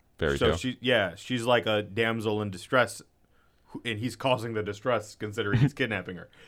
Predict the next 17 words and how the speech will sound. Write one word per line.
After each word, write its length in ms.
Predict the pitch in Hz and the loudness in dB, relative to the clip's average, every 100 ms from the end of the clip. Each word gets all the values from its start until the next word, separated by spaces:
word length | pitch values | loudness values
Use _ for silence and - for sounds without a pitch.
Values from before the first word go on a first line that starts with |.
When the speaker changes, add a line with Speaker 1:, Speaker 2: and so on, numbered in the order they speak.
| - _ | -20 _
Speaker 2:
But, 160 | 147 135 | -2 0
like, 260 | 131 127 _ _ _ _ _ | 0 -2 _ _ _ _ _
he's 280 | - 180 170 | -4 -4 4
not, 280 | 175 165 - | 4 4 0
like, 140 | 143 147 | 0 0
this 160 | 185 | 0
is 80 | 165 | 0
totally, 380 | - 170 170 139 | 4 6 8 6
like, 120 | 117 | 4
a 80 | 107 | -2
Spider-Man 580 | - 127 135 151 156 156 | -2 2 4 4 4 4
move, 240 | 160 170 | 4 4
but 100 | 117 | 2
he's 160 | 123 143 | 0 2
not 200 | 143 151 | 4 4
a 80 | 117 | 0
Spider-Man. 600 | 104 - 147 104 85 - | 0 2 2 2 -4 -14